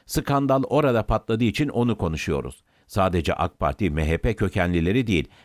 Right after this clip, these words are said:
merkez sağdan da artık kendi siyasi akımlarında miadlarını doldurmuş,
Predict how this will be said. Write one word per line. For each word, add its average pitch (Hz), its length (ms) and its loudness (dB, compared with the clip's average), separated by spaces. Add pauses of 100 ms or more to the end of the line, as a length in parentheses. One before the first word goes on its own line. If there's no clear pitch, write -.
merkez 85 440 -2
sağdan 101 460 0
da 78 120 0
artık - 500 -4
kendi 107 320 0
siyasi 101 560 0
akımlarında 101 800 2
miadlarını 104 800 0
doldurmuş, 110 640 0